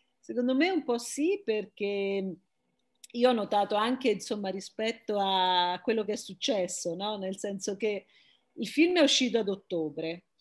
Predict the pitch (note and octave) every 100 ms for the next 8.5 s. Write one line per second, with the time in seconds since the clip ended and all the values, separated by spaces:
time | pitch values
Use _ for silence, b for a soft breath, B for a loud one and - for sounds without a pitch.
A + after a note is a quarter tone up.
0 | _ _ _ _ - G#3+ G#3 G3 G#3 G3+
1 | G3 F#3+ F#3+ G3 G3 G3+ G#3+ A#3 G#3 G3+
2 | B3 A3+ A#3 C4 C#4 A#3+ B3 C#4 D4 C#4+
3 | A3+ G#3+ G#3+ F#3 F3+ - F#3 F3 F3+ E3+
4 | E3 G#3 G3 E3 - E3 F3 F3+ G3+ F#3
5 | F#3+ G3+ F#3 F#3+ F#3 F#3 F3 F3 E3+ E3+
6 | E3+ E3 D#3+ D#3+ D#3+ D#3 - E3+ D#3+ D#3+
7 | D#3+ D3+ D3 D3+ D3 - D#3 E3+ G#3 D#4
8 | G#3+ F3 E3 -